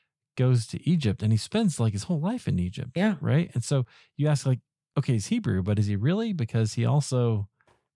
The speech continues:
Speaker 1: is, he's really Egyptian because he's a s-, he's integrated into Egyptian culture to the point that he's,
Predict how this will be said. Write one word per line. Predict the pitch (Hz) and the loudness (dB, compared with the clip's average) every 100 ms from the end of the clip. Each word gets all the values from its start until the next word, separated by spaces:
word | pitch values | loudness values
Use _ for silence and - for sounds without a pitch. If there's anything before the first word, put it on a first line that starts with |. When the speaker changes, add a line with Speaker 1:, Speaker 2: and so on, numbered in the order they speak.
| - | -4
Speaker 1:
is, | 123 117 101 98 - _ _ _ _ | 0 2 0 -6 -14 _ _ _ _
he's | 131 113 | 0 0
really | 170 - | 2 0
Egyptian | 113 208 220 - 98 | 0 -2 -6 -2 -2
because | 92 104 | 0 -2
he's | 104 101 | 0 -4
a | |
s-, | 98 - | -6 -6
he's | 117 104 101 - - | -4 -4 -4 -10 -2
integrated | 131 139 123 123 117 117 | 0 0 0 0 0 -2
into | 120 113 | -2 -4
Egyptian | 104 120 - 107 107 - _ _ _ _ _ _ _ _ _ _ _ - | -2 -2 -2 -2 -2 -6 _ _ _ _ _ _ _ _ _ _ _ -6
culture | - 175 214 98 | 0 2 2 0
to | 104 | 2
the | 113 | 2
point | 107 208 151 | 2 0 0
that | 110 | 2
he's, | 110 107 90 - | 4 4 2 -4